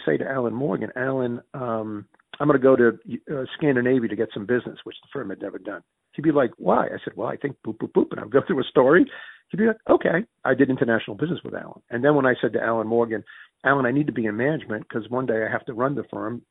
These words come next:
so it has to happen relatively soon. We're the biggest producers in the firm." And he always had a way of dissing this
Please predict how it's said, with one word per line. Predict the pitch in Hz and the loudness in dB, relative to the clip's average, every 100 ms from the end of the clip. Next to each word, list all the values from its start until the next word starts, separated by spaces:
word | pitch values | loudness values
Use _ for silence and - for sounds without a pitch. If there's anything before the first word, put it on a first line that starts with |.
| - | -14
so | 143 | -8
it | 120 | -6
has | 131 | -6
to | - | -4
happen | 107 117 117 107 - - | -4 -6 -8 -12 -12 -4
relatively | 120 120 127 113 90 - | -2 -2 -6 -10 -8 -6
soon. | 147 123 135 - - | -4 -4 -6 -16 -10
We're | 139 | -8
the | 107 | -6
biggest | 104 123 117 | -4 -4 -6
producers | - 104 151 - 120 - | -8 -2 -2 -2 -6 -2
in | 156 185 | 0 0
the | 143 | -2
firm." | 104 98 117 - - - - _ _ - | -6 -8 -8 -16 -20 -20 -20 _ _ -6
And | 131 123 | -2 2
he | 151 226 | 4 6
always | 190 123 | 6 6
had | 127 | 4
a | |
way | 127 127 | 4 2
of | 95 | 4
dissing | 156 170 127 | 4 4 0
this | 101 | 0